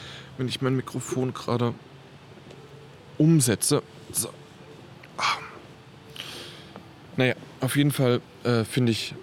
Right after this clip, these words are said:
dass man das, äh, dem, also dass ich das dem Spiel definitiv nicht ankreiden werde.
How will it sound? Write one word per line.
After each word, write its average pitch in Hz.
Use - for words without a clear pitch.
dass 113
man 110
das, -
äh, 107
dem, 117
also 110
dass 110
ich 113
das 117
dem 113
Spiel 104
definitiv 107
nicht 104
ankreiden 101
werde. 104